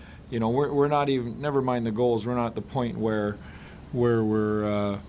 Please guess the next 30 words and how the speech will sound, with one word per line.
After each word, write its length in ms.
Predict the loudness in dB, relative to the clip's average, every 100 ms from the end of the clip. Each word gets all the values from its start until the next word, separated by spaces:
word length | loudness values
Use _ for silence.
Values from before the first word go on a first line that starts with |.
| -16 -12 -2
we're 160 | 0
grabbing 460 | 2 4 4 4 2
momentum 600 | 2 2 2 0 0 0
with 200 | 0 0
it. 80 | 0
Our 80 | 0
five-on-five 800 | 4 4 4 0 -2 2 2 2
game, 260 | -2 -2 -2
I 60 |
think, 260 | -2 -2 -2
is 140 | -2
in 80 | 0
a, 140 | 0
in 240 | 0 0 0
a 40 |
decent 480 | 2 2 2 0 -2
place. 300 | 0 0 0
There's 140 | 0
always 300 | 2 2 2
things 260 | 0 0 0
to 60 | 0
get 200 | -2 2
better. 260 | 2 4
I 60 | 2
think 220 | 0 -2
our 80 | -2
P 180 | -2 -4
K 300 | 0 2 2
I've 100 | 0
been 220 | 0 0